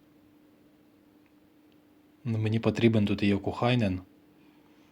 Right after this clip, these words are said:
І, наверно, напевно, давайте і так і сходимо.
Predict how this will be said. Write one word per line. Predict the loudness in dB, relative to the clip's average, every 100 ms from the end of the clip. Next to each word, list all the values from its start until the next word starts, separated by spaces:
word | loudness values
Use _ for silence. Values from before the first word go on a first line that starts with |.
| _ _ _ _ _ -20 -20 _ -20 _ _ _ _ _ _ _ _ _ -6
І, | -2
наверно, | 2 4 4
напевно, | 2 0 0 2 2 4
давайте | 4 2 4
і | 2
так | 2 0 0 0
і |
сходимо. | -2 2 4 2 0